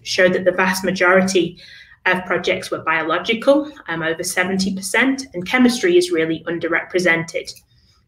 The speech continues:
Some of the reasons for this could be because of the inherent challenges of using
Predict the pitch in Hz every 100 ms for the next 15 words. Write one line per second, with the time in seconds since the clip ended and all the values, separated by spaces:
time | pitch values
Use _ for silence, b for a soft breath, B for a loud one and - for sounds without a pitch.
0 | _ _ - 339 415 330 240 220 226 190
1 | 190 196 - - 220 202 196 - 196 190
2 | 196 190 196 202 214 - 196 190 190 190
3 | 190 185 185 180 185 180 180 185